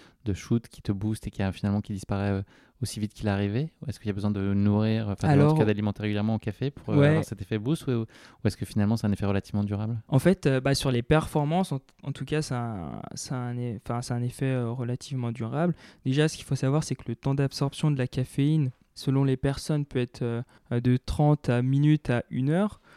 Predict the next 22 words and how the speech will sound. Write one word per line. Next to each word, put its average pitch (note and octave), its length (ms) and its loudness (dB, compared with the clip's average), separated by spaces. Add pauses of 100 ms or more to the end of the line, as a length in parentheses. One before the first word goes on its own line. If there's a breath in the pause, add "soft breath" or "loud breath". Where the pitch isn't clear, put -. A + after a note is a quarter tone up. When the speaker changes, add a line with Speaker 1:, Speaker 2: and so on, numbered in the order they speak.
(220 soft breath)
Speaker 2:
Donc, C3 260 -4
euh, C3 60 2
entre B2+ 240 -2
le C3 80 2
moment D#3 320 2
où D#3+ 60 4
on C#3+ 160 2
l'absorbe C#3+ 640 0
et B2 40 0
le A#2+ 60 -2
moment C#3+ 380 -2
où, B2+ 200 -4
euh, A2+ 140 -6 (480)
on D3 80 0
va C3 120 2
bénéficier, C#3+ 720 0
euh, B2+ 720 0
bah, B2+ 120 -2
de - 60 -8
son B2 200 0
intérêt, C#3+ 640 4
euh, A#2 160 0